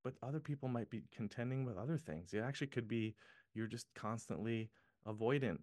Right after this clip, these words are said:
or you're an escapist, or, like, you're, you're just, you're constant, when things get serious, you run away, or, um, when things get hard, like, y-, you want a, a, a diversion of some sort. And I think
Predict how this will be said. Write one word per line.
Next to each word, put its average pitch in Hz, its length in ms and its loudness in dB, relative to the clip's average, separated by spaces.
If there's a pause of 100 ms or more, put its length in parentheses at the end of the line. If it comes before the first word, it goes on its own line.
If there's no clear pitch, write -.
(100)
or 107 200 6
you're 113 180 4
an 120 80 4
escapist, 117 920 0
or, 110 340 6 (300)
like, 113 220 0
you're, 123 120 2
you're 123 200 0
just, 120 300 0 (480)
you're 110 220 0
constant, - 520 -2
when 110 160 2
things 127 300 0
get 123 160 2
serious, 127 720 4
you 113 160 2
run 120 220 6
away, 120 520 6
or, 101 320 4 (400)
um, 104 480 2 (320)
when 113 140 0
things 117 260 2
get 123 160 2
hard, 127 640 6
like, 101 160 6 (100)
y-, - 140 -6
you 110 180 2
want 113 240 6
a, 107 240 4 (120)
a, 98 160 -2 (260)
a 104 100 0
diversion 110 640 4
of 101 120 0
some 98 240 -2
sort. - 380 -6 (540)
And 117 320 4
I 113 120 0
think 127 340 -2